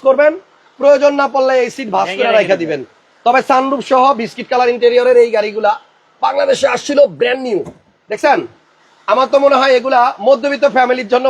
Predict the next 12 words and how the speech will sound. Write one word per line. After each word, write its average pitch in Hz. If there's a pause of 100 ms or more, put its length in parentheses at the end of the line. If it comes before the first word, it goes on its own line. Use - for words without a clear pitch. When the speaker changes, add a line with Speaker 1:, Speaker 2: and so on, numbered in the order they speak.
(100)
Speaker 1:
প্রাডোর 233
ফিল, 170 (1040)
দেখছেন? 240 (420)
সেভেন 269 (100)
সিটার 320 (380)
তেলের 339
গাড়ি 175 (560)
এবং 254
এটাতে 269
আছে 302 (120)
ব্যাকটাং 247 (140)
পাওয়ার, 185